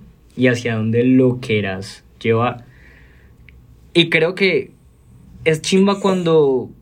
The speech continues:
camellas duro con disciplina y con amor para llegar a ese camino, para alcanzar esa meta. Y es más chimba aún cuando encontrás personas que querés, que están a tu alrededor,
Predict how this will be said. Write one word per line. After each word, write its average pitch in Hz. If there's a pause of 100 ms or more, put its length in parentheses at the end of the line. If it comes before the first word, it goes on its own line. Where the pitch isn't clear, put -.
(1700)
camellas 135
duro 175
con 185
disciplina 147
y 160
con 156
amor 131
para 143
llegar 110 (240)
a 120
ese 123
camino, 123 (460)
para 110
alcanzar 107
esa 120
meta. 143 (800)
Y 131
es 123
más 151
chimba 160
aún 165
cuando 147
encontrás 117
personas 139
que 127
querés, 117
que -
están 113
a 110
tu 120
alrededor, 113